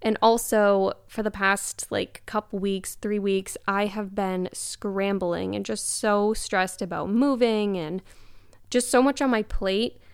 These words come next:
And when I get like that, I don't like to go out as much. I don't like to see anyone. I just kind of like to keep to myself and, like, regather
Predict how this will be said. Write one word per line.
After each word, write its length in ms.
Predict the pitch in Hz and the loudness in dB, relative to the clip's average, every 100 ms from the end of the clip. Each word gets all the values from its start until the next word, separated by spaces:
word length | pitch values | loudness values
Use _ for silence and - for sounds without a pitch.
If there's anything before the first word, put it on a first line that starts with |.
| - - | -20 -6
And 160 | - 226 | 0 2
when 100 | 226 | 4
I 80 | 214 | 2
get 200 | 190 - | 0 0
like 220 | 226 226 | 0 2
that, 180 | 240 240 | 4 4
I 100 | 220 | 2
don't 480 | 185 196 190 185 - - _ - | 0 0 0 0 -4 -12 _ -4
like 220 | 196 196 | -2 -2
to 100 | 214 | -2
go 220 | 196 185 | 0 2
out 320 | 165 185 208 - - - | 2 2 -2 -8 -12 -4
as 160 | 214 | -2
much. 240 | 208 220 220 | 2 0 0
I 60 | |
don't 320 | 202 202 185 208 | -4 -2 -2 -2
like 160 | 202 | -4
to 80 | - | -6
see 240 | - 214 | -6 -2
anyone. 320 | 202 208 220 214 | 0 0 0 0
I 100 | 202 | -4
just 240 | 196 - | -6 -8
kind 220 | - 208 | -4 -4
of 100 | 196 | -4
like 160 | 202 - | -6 -6
to 360 | - 208 196 202 | -10 -6 -6 -6
keep 220 | - 208 | -10 -8
to 100 | 208 | -6
myself 480 | 196 - 190 190 - | -6 -6 -4 -4 -4
and, 80 | 202 | -6
like, 220 | 190 - | -8 -10
regather 920 | 196 196 185 180 170 185 202 208 208 | -8 -6 -4 -4 -2 -2 0 -2 -4